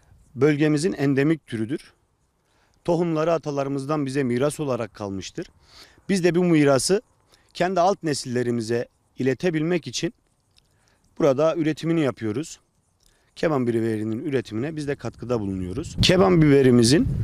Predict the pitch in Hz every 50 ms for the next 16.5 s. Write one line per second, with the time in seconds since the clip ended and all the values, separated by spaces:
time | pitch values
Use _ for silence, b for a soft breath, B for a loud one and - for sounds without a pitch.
0 | - - - - - 180 156 160 143 131 151 175 254 - - - - - - -
1 | - - - - - 127 120 - - 143 131 - 143 104 - - - - - -
2 | - - - - - B B B B B B B B B B B B B B -
3 | - 139 104 101 101 101 101 107 104 117 156 170 - - - - 139 127 120 -
4 | - 117 113 110 113 98 - 113 107 - - 160 151 185 233 - - 135 143 147
5 | - - 160 135 - - - 110 131 127 104 95 - 104 95 92 95 117 160 220
6 | - - - - B B B B B B B B 185 175 170 180 165 175 175 170
7 | 160 - 190 190 165 - - 151 143 135 131 - 170 170 165 151 147 139 139 151
8 | 190 220 - - 143 151 170 170 - - 147 175 160 160 147 120 127 131 123 120
9 | 160 196 220 - - - - - - 143 135 - - 170 - _ _ _ - -
10 | _ _ _ _ - - - - - - - 165 147 123 - - 113 120 117 113
11 | 156 220 208 151 143 123 - - 131 127 131 113 - - 107 101 98 98 98 95
12 | 98 123 190 220 - 120 131 170 160 185 220 214 - - 220 202 214 208 202 180
13 | 170 175 196 190 180 190 190 185 170 196 208 196 143 160 139 170 165 214 185 -
14 | 185 175 170 143 - 170 190 220 247 226 170 175 156 139 156 135 165 185 180 160
15 | 151 135 127 127 139 127 - 156 175 151 139 147 160 151 143 139 135 135 131 127
16 | - 165 156 139 127 131 160 202 -